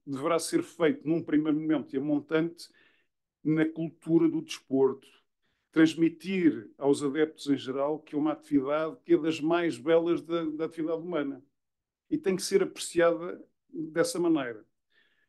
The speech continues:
Eh, depois, onde é que poderá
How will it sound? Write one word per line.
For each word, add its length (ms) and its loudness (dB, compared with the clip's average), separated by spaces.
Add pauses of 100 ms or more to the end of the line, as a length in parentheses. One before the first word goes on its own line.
(260)
Eh, 280 -2 (460)
depois, 560 2
onde 240 0
é 60 -4
que 100 -16 (400)
poderá 560 -4